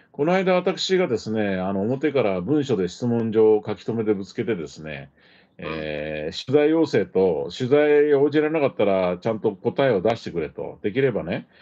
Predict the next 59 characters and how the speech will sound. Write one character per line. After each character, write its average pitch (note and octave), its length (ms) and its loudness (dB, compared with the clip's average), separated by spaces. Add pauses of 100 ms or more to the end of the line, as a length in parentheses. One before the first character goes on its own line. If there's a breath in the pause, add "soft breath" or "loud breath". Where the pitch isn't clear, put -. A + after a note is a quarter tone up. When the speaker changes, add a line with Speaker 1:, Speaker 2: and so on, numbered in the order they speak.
(220 soft breath)
Speaker 1:
答 G3 300 0
え G#3 40 4
ら A3 140 2
れ A#3 80 2
な A3 100 2
い E3 40 2
っ C#3+ 40 -2
て - 140 -6
い A#2+ 60 4
う G2+ 40 -4
こ A2 100 -4
と E3 100 0
に C3+ 80 0
つ D3 120 -2
い C3+ 80 -2
て F3+ 80 0
も E3 200 0
文 C#3+ 220 0
書 A#2+ 120 0
で F2+ 100 -2
出 F2 140 -2
せ F2+ 80 -8
っ - 20 -12
て - 140 -16
言 - 20 -10
っ C#2+ 40 -14
た D#2 80 -4
ら D#3+ 60 2
全 G#3 60 -4
部 E3 80 -4
断 F#2 260 -2
っ F2 60 -8
て - 60 -18
き - 60 -20
て - 80 -10
る C#2+ 60 -6
わ C#2 60 -12
け C#2+ 60 -12
で - 60 -20
す - 120 -20
よ - 80 -16
ね。 G#2 140 -16 (640 loud breath)
Speaker 2:
は B2+ 220 -2
い。 G2+ 60 -4
Speaker 1:
う F2 320 -4
ん。 F2 40 -4
で、 G#2+ 140 0
こ F3+ 220 -2
れ G#3 60 0
も G#3 120 -2
お F3+ 60 -2
か G#3+ 140 0
し G#3+ 100 -6
な D3 100 2
話 G#2+ 300 0
な G#2+ 120 0
ん D2+ 60 -6
で C#2+ 120 -10
ね。 A2 200 -4